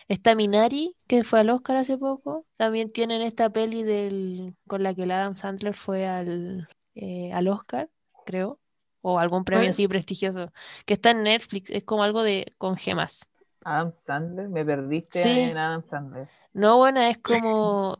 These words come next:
Speaker 1: fue terrible alabado porque todo el mundo estaba impactado de que el buen actuaba de verdad.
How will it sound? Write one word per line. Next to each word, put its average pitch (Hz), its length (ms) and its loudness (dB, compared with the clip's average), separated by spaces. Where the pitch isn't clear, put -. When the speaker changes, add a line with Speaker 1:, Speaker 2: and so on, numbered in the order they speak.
Speaker 1:
fue 208 260 2
terrible 202 400 2
alabado 240 500 4
porque 202 300 -4
todo 202 140 0
el 214 60 0
mundo 240 220 -8
estaba 247 240 -4
impactado 254 520 -4
de 262 120 -2
que 247 80 -6
el 233 60 -6
buen 220 200 -2
actuaba 233 500 -2
de 226 100 -2
verdad. 190 300 -8